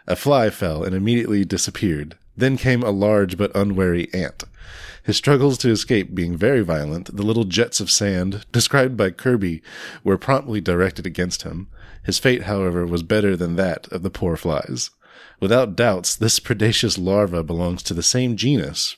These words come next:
but to a different species from the European one.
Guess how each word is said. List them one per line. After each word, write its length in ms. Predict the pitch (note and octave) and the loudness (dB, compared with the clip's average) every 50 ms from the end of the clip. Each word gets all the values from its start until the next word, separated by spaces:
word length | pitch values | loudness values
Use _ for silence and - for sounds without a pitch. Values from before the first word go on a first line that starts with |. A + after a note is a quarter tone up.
| _ | _
but 100 | - - - | -8 -6 -4
to 120 | - F#2+ | -2 -2
a 40 | F#2 | -2
different 340 | E2+ G#2 F#2+ - G2+ E2 - | -2 -2 -2 -4 -4 -6 -6
species 600 | - - G2 F#2 E2+ - - E2+ D2+ D2+ D2+ - | -6 -4 -2 -2 -2 -2 -4 -4 -6 -8 -8 -8
from 220 | - - F#2 E2 | -6 -4 -4 -4
the 80 | D2+ D2+ | -4 -4
European 460 | E2 D#2 D#2 - - A#2+ A#2 D#2+ D2+ | -2 -2 -2 -4 -4 -4 -4 -4 -4
one. 260 | D2 D2 D#2+ A#2 A#2 | -6 -8 -8 -10 -12